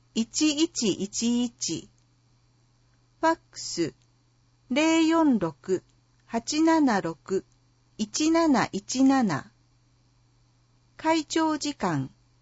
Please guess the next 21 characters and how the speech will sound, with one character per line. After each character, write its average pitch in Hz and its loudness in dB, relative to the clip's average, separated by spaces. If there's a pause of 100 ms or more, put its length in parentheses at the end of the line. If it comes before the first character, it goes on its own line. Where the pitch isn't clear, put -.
(280)
平 320 2
日 285 -6 (120)
八 330 0
時 302 0
三 269 2
十 285 -2
分 214 -2
か 160 -6
ら 147 -6 (200)
十 277 0
七 262 -8
時。 - -10 (2500)
表 320 0
紙 294 -4
写 - -2
真。 220 -2 (1080)
平 320 0
和 311 4
を 302 2
守 285 2
り、 151 -8